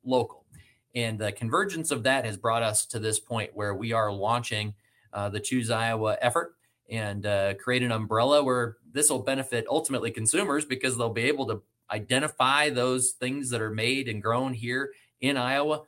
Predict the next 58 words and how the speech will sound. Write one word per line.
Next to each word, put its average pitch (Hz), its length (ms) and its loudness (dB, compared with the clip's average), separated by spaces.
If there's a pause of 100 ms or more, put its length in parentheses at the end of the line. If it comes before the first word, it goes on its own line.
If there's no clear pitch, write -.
(240)
but 123 100 2
also 139 260 4
think 123 220 0
of 107 80 -4
all 147 520 2
of 123 120 -2
the 117 80 -4
market 113 440 -4
opportunities 104 800 -4
for - 140 -8
producers 110 720 -4 (320)
and 104 160 -4
processors 113 720 0
in 117 160 -4
the 104 100 -4
state 110 280 0
of 104 80 -4
Iowa. 107 420 0
So 101 360 -2 (280)
thrilled 190 420 4
about 131 300 4
that. 123 240 0
Stay 151 220 2
tuned. 143 340 0
There's 110 120 -4
going 117 140 -4
to 113 60 -2
be 110 80 -4
a 95 100 -6
lot 139 360 -2
more 127 160 -2
coming 123 360 -4
on 104 160 -6
Choose 110 280 -4
Iowa, 104 420 2
but, - 280 2 (360)
uh, 120 160 4
one 143 260 2
component 139 420 0
of 110 80 -2
that 113 200 0
program 117 380 0
is 107 140 -4
these 123 200 -4
grants 143 520 0
that - 220 -8
we, 104 380 -6
we, 104 280 -6
uh, 98 180 2
offer. 110 340 0
This 107 160 0
will 110 80 -4
be 110 80 -6
the 98 120 -6
second 123 360 0
round 123 320 2
of 104 120 -10
grants. 139 420 0